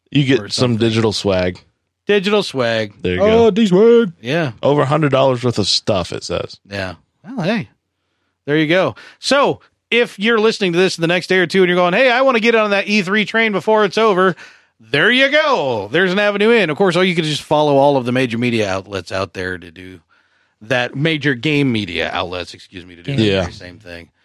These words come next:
Speaker 2: So, uh, so yeah.
Speaker 1: What do you
Speaker 2: I
Speaker 1: know?
Speaker 2: think, I think it's ready to tie off another. I mean, we're right in the middle of E three. It feels like, it feels weird leaving this off, like, just saying, "Well, we've
Speaker 1: It's a
Speaker 2: talked about the"
Speaker 1: cliffhanger.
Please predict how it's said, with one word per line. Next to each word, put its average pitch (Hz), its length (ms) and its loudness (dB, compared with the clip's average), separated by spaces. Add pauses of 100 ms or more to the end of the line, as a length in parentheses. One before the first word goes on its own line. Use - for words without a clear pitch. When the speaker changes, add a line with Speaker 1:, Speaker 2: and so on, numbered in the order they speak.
(340)
Speaker 2:
So, 170 440 0
uh, 156 300 0 (160)
so - 160 -4
yeah. 175 500 0 (1040)
Speaker 1:
What 147 140 2
do 160 60 2
you 165 60 4
Speaker 2:
I 165 40 2
Speaker 1:
know? 156 200 2
Speaker 2:
think, 104 100 0
I 180 100 0
think 247 120 0
it's 160 80 -2
ready 202 180 2
to - 20 -8
tie 196 180 0
off 165 120 -2
another. 202 200 2
I 170 80 0
mean, 175 140 2
we're 202 100 4
right 233 180 2
in 220 60 -2
the 185 60 2
middle 208 160 4
of 185 60 6
E 190 60 2
three. 220 220 0
It 160 80 0
feels 226 180 2
like, 180 160 0 (200)
it 147 60 -2
feels 208 240 2
weird 165 560 4
leaving 160 380 4
this 139 200 0
off, 131 360 2
like, 127 180 0
just 143 180 -2
saying, 131 140 0
"Well, 160 220 2
we've 135 100 2
Speaker 1:
It's 113 80 -6
a 107 40 0
Speaker 2:
talked 143 200 -2
about 151 220 4
the" - 140 0
Speaker 1:
cliffhanger. 139 100 2